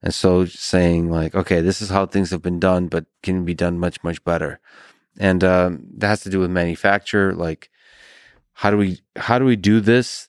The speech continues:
ten times cheaper? Like, everyone says it's this, it's super expensive, but is it, does it really need to be? This is more of a question about manufacture, about how to take, build a product, how to actually have a product at scale that, uh, has an impact, than just having a very serious engineering,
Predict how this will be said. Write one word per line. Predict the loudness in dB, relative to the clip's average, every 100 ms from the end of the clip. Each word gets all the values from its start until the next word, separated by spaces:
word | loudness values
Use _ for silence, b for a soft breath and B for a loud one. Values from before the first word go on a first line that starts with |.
| _
ten | 0 0
times | 2 2 2 -4
cheaper? | -8 -6 -6 -12 -14 _ _ _ _ _ _ _ _ _ _ _ _ _
Like, | 2 2 2
everyone | 2 4 4 2
says | 2 0 0
it's | -2
this, | 0 0 -2
it's | -8 -8
super | -4 0 0
expensive, | 0 0 0 -2 -2
but | 0 0 -2
is | -2
it, | -2 -2 -16 -14
does | -4 0
it |
really | 2 2 2
need | 0 0
to | 0
be? | 2 2
This | 0 -2 -2
is |
more | 0 2
of | 0
a |
question | -2 -2 -2 -2
about | -2 0
manufacture, | -2 0 0 0 -2
about | -4 -2
how | -2
to | -4 -6
take, | -4 -4 -4 -2
build | -2 -2
a |
product, | -2 0 2 0 -2
how | -2
to | 0 0
actually | -2 -2 0
have | 0 0
a | -4
product | -2 -2 -2 -4
at | -10
scale | -4 0 0 0
that, | -4 -6
uh, | -6 -6 -8 B B B B
has | -2 2
an | 2
impact, | 2 0 2
than | -2 -2
just | -4 -2 0
having | 0 2
a | 0
very | 2 2 2
serious | -2 0 2 2 0 -8
engineering, | -6 -2 0 2 0